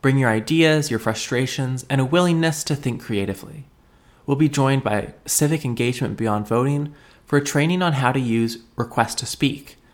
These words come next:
the legislature's online system for advocacy. Section two,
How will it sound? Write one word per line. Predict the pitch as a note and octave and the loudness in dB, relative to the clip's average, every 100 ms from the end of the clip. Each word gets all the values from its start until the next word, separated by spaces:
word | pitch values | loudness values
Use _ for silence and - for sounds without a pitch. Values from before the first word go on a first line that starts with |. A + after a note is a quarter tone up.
| _ | _
the | C3+ | 0
legislature's | C#3 D3+ D3+ D3 D3 C#3 C#3+ | 2 2 0 0 0 -2 0
online | A#2+ A#2 B2+ B2+ | 0 2 2 0
system | A2 G#2 G#2 G2 | -4 -4 -4 -6
for | - - | -4 -2
advocacy. | G2 - - - - C#3+ - _ _ _ _ _ _ _ - _ _ _ _ _ _ _ _ _ _ _ | -2 -4 -10 -12 -12 -16 -20 _ _ _ _ _ _ _ -20 _ _ _ _ _ _ _ _ _ _ _
Section | - C3 - B2+ A#2+ | -8 -6 -4 -6 -6
two, | - A2 - | -6 -6 -10